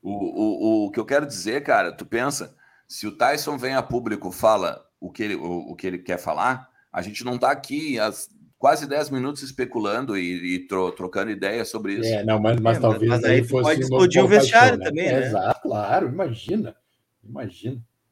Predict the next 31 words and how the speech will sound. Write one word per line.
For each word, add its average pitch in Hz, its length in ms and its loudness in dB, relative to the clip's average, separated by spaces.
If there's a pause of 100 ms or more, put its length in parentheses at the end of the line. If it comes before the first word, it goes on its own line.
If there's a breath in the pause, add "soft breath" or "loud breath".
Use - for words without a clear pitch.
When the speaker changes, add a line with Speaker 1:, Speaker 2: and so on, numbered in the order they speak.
(680)
Speaker 2:
Imagina - 260 6
Speaker 3:
Assim - 120 6
Speaker 2:
o 339 40 6
Speaker 3:
como - 140 8
o - 60 10
Speaker 2:
paixão, 175 120 8
Speaker 3:
nosso 214 120 0
Speaker 2:
o 170 40 -2
Speaker 3:
trabalho 151 380 6
é 147 60 6
Speaker 2:
paixão. 143 140 4
Speaker 3:
apurar 147 260 2
a 165 60 4
informação 160 720 -2
deles, 262 280 -6
é 302 60 -4
proteger 170 440 -8
também, 127 280 -12
né? 110 140 -14 (540)
Speaker 2:
Claro, 143 420 -2
o - 60 -2
paixão 170 320 2
tá 202 100 2
quase 160 280 4
cem 285 80 2
por 349 140 2
cento, - 120 2
Speaker 1:
Não, 330 120 6
não, 247 80 2
não. 165 100 0
Speaker 2:
hein? 208 80 -14